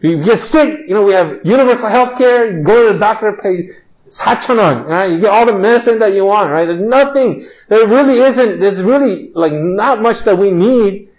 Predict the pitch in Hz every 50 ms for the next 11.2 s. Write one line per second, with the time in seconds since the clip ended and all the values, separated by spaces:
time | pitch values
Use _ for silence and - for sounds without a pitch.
0 | _ _ _ _ - 180 185 185 185 175 - 170 165 165 160 202 202 202 - -
1 | 196 165 190 180 175 170 165 151 147 151 160 156 151 143 139 - - 160 160 160
2 | 156 156 156 156 - - 147 143 147 143 - - - 170 190 233 226 147 107 113
3 | 131 147 - - - 190 190 208 208 202 202 208 190 180 180 202 226 247 226 -
4 | - 127 110 - _ _ _ _ _ _ - 151 156 170 196 220 190 131 151 170
5 | 190 214 220 220 220 196 202 196 196 202 185 170 190 185 170 175 160 135 127 143
6 | 165 180 185 196 196 185 175 160 127 110 - - _ _ _ _ _ _ _ _
7 | _ _ _ - - _ - 143 156 180 180 - 190 180 180 185 180 185 185 180
8 | 147 151 - 131 120 127 160 202 233 214 156 - - - 143 151 196 226 220 185
9 | 156 139 131 123 123 131 160 208 202 180 151 - 139 120 - - - - 175 180
10 | 185 170 175 165 - 147 135 131 131 127 135 135 135 131 123 - - - 139 127
11 | 120 - - -